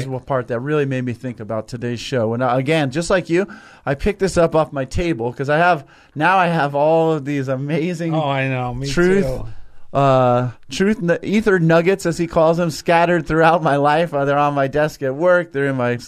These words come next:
Speaker 2: my car. They're on my desk where I'm at my table, my end table, coffee table at,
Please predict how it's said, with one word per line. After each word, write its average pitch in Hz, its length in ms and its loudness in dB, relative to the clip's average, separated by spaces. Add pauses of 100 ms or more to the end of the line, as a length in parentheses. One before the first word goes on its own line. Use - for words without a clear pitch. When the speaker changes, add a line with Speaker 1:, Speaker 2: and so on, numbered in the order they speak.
(180)
Speaker 2:
my 123 160 -2
car. 175 680 2 (360)
They're 131 100 0
on 139 180 0
my 127 140 -2
desk 143 340 -2
where 135 200 0
I'm 143 120 0
at 143 120 0
my 131 160 0
table, 147 580 0
my 135 220 0
end 147 260 -2
table, 147 440 0
coffee 147 360 -2
table 139 340 -2
at, 123 120 0